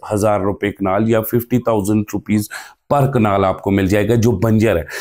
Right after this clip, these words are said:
लेकिन बंजर को ना आबाद रकबा बनाने में, काबिल काश्त बनाने में आपका खासा खर्चा होगा। और ये जो चालीस, पचास, साठ हज़ार रुपए per कनाल आपको ज़मीन मिलेगी, ये खाइयाँ भी होंगी और possibly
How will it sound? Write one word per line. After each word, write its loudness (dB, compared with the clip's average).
लेकिन 2
बंजर 4
को 0
ना 0
आबाद 2
रकबा 0
बनाने 0
में, 2
काबिल 2
काश्त 0
बनाने 2
में 4
आपका 0
खासा 2
खर्चा -2
होगा। 0
और 4
ये 4
जो 2
चालीस, 2
पचास, 0
साठ -2
हज़ार 0
रुपए -4
per -2
कनाल 0
आपको -2
ज़मीन 4
मिलेगी, 2
ये 2
खाइयाँ 2
भी 4
होंगी 2
और 0
possibly 2